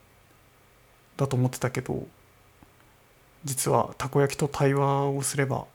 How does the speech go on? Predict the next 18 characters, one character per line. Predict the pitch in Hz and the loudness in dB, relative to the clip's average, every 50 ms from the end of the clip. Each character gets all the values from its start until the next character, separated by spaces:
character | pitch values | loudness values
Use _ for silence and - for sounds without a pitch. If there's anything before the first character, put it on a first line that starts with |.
| _ - - - | _ -14 -6 0
う | 147 | 2
ま | 139 123 127 | 2 2 2
く | - 120 | 0 -2
焼 | 120 120 - | -2 0 0
け | 127 | 0
る | 123 123 | 0 0
っ | |
て | 123 - - - 127 127 | -2 -6 -8 -8 -8 -6
こ | - 131 | -6 -6
と、 | - 131 131 - - - _ _ - - - - - - - - - - _ - | -6 -6 -8 -8 -10 -18 _ _ -20 -20 -20 -20 -20 -20 -20 -20 -20 -20 _ -2
い | 139 127 | 0 2
う | 127 127 | 2 2
話 | 123 - - 123 120 120 - - - 135 | 0 0 0 0 0 0 -2 -4 -4 -6
を | 127 127 | -10 -12
<laughs> | - - - - - - - - - - - - - - - - - | -12 -10 -6 -4 -2 -2 0 0 0 2 2 0 0 -2 -6 2 8
ち | - 180 | 10 10
ょ | - 143 | 10 10
っ | 123 | 6